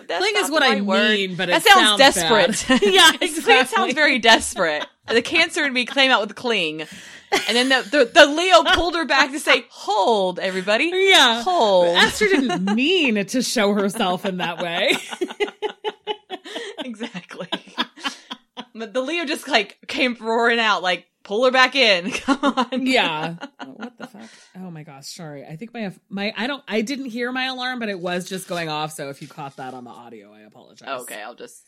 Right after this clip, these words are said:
Speaker 1: I'll, I'll mute it. It's
Speaker 2: I
Speaker 1: fine.
Speaker 2: think that that's a great idea, though. Some energy to hold on to while you're sort of doing this deciding thing and
Speaker 1: Yeah,
Speaker 2: working
Speaker 1: this
Speaker 2: through
Speaker 1: deciding,
Speaker 2: these
Speaker 1: this
Speaker 2: feelings.
Speaker 1: waiting, this Four of Cups, like, looking stuff.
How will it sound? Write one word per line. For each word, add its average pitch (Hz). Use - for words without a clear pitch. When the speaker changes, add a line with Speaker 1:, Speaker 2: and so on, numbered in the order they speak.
Speaker 1:
I'll, -
I'll 135
mute -
it. -
It's -
Speaker 2:
I 277
Speaker 1:
fine. 359
Speaker 2:
think 392
that 349
that's 269
a 247
great 185
idea, 165
though. 143
Some 208
energy 233
to 208
hold 190
on 175
to 147
while 151
you're 156
sort 160
of 156
doing 156
this 151
deciding 151
thing 139
and 139
Speaker 1:
Yeah, 170
Speaker 2:
working 147
Speaker 1:
this 208
Speaker 2:
through 247
Speaker 1:
deciding, 233
Speaker 2:
these 226
Speaker 1:
this 143
Speaker 2:
feelings. 202
Speaker 1:
waiting, 196
this 180
Four 185
of 175
Cups, -
like, 147
looking 143
stuff. -